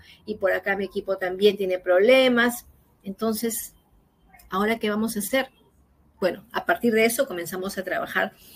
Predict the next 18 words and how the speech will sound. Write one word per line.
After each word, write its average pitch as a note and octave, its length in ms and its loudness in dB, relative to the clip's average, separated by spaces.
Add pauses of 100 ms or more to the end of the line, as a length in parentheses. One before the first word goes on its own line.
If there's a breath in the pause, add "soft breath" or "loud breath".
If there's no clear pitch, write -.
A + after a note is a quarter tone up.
(220 soft breath)
desde G3+ 140 4
estas G3 220 -2
construcciones G3+ 600 -2
usando G3+ 300 0
el G3+ 80 0
inconsciente F#3+ 460 -2
y G#3 40 2
la G3+ 100 0
neurociencia G#3 680 2
para A3 400 6 (460 loud breath)
traer A#3+ 360 12
información A3+ 640 2
inconsciente, F#3+ 840 0
que F3+ 80 -10
en F#3+ 60 -2
una G3+ 180 2
conversación G3 720 -2 (360)
tradicional F#3 760 0